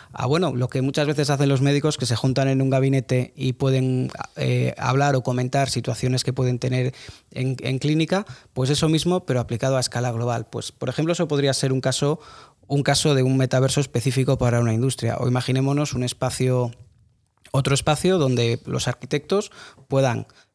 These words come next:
reunirse, puedan subir sus, sus propios modelos bim de los proyectos que están haciendo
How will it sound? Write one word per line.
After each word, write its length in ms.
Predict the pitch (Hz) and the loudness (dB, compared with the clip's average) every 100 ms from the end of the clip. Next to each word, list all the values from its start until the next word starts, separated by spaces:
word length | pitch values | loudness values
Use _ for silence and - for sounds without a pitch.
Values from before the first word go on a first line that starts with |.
| _ | _
reunirse, 580 | - 120 120 160 - 226 | -6 -2 2 2 2 0
puedan 360 | 269 - 120 117 | -2 -2 -2 -2
subir 300 | - 117 117 | -2 -2 -2
sus, 580 | - 113 113 110 - - | -4 -4 -4 -6 -10 -16
sus 300 | - - 117 | -12 -6 -6
propios 500 | - 127 - 120 120 | -2 -2 0 -2 -2
modelos 400 | 123 120 127 120 | -2 0 0 0
bim 280 | 123 151 131 | 2 2 2
de 180 | 123 117 | -2 -2
los 180 | 117 117 | -4 -6
proyectos 480 | - 120 120 - | -4 -2 -2 -4
que 80 | - | -6
están 180 | 127 131 | -4 -4
haciendo 440 | 131 147 151 180 | -2 -2 0 -2